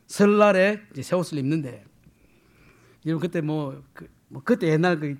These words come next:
목욕탕 가던 시절 다 나죠. 근데 그때 가보면요, 그 요즘에는 문신한 사람이, 문신이 워낙 보편화돼갖고, 그죠? 뭐, 배우들, 또 뭐, 운동선수들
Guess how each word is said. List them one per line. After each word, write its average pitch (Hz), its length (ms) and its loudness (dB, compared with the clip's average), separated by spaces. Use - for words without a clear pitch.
목욕탕 196 340 2
가던 170 160 0
시절 175 260 -4
다 135 140 -6
나죠. 143 400 -6
근데 - 120 -16
그때 214 260 2
가보면요, 135 600 -4
그 131 200 -14
요즘에는 208 680 4
문신한 226 520 2
사람이, 143 600 -2
문신이 208 500 0
워낙 214 360 0
보편화돼갖고, 170 880 0
그죠? 156 200 -6
뭐, 165 240 0
배우들, 147 640 -2
또 139 100 -12
뭐, 139 220 -4
운동선수들 185 840 0